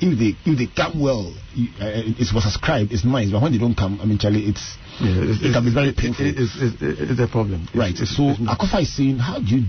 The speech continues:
Speaker 1: deal with surprises? I mean, you've, you've, you've planned with somebody's income, they give you some amount of money every month or every year, and then suddenly they give you half.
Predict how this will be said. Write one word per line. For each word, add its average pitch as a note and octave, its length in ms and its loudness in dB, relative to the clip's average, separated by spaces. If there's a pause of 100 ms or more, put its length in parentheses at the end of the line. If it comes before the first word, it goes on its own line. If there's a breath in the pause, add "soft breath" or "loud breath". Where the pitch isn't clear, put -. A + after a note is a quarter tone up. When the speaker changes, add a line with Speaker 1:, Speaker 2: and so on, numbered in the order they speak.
Speaker 1:
deal C3 320 2
with G#2+ 160 -4
surprises? G2+ 920 -2
I G#2+ 60 0
mean, A#2 200 4
you've, A2 260 2 (320)
you've, A2+ 180 2 (180)
you've C3+ 200 2 (200)
planned F#3 340 0
with A2+ 100 2
somebody's C3 560 0 (400 loud breath)
income, A2 420 2
they A2+ 100 4
give A2 220 2
you B2 140 4
some G#2 220 0
amount A#2+ 160 2
of G2 100 2
money A2+ 400 2
every G#2+ 300 4
month G#2 340 0
or G#2 120 -4
every A2 180 4
year, G2 380 2
and F#2+ 140 0
then A2 160 2
suddenly A#2+ 340 2
they A2 120 2
give B2 160 2
you G#2+ 160 2
half. F#2+ 260 -2